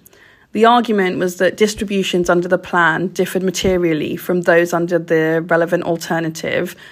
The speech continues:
which was basically a wind down in a formal German insolvency process, and that placed an undue risk on the twenty twenty-nine bondholders, essentially by preserving the existing maturity dates of the notes.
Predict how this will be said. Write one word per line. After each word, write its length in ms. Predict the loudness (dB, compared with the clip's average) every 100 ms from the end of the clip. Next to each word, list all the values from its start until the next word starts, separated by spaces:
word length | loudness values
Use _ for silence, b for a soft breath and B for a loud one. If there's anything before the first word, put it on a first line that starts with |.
| B
which 160 | -6 -4
was 80 | 0
basically 540 | 0 0 -4 -4 0
a 80 | 2
wind 400 | 2 0 2 0
down 340 | 0 0 0
in 80 | -4
a 60 | -6
formal 420 | -6 -6 -4 -4
German 380 | -4 -4 -4 -4
insolvency 580 | -4 -2 -4 -4 -6 -6
process, 720 | -6 -8 -6 -4 -4 -8 -16 B B -4
and 100 | 0
that 160 | 0
placed 320 | 2 2 4 2
an 80 |
undue 380 | 2 2 0 -2
risk 420 | 2 2 0 -4
on 80 | 0
the 80 | 0
twenty 520 | -2 -4 -2 -2 -6 -8
twenty-nine 800 | -8 -4 -4 -4 -2 0 -2 -4
bondholders, 840 | 0 0 0 -2 -4 -2 -4 -4 -12 B B -10
essentially 520 | -2 0 0 -2 -4
by 200 | 2 2
preserving 600 | 2 -2 2 2 2 -2
the 100 | -2
existing 520 | -4 -6 -10 -6 -2
maturity 500 | -2 -2 2 2 2
dates 320 | -4 -4 -4 -4
of 80 |
the 80 | -2
notes. 560 | 0 0 -4 -12 -18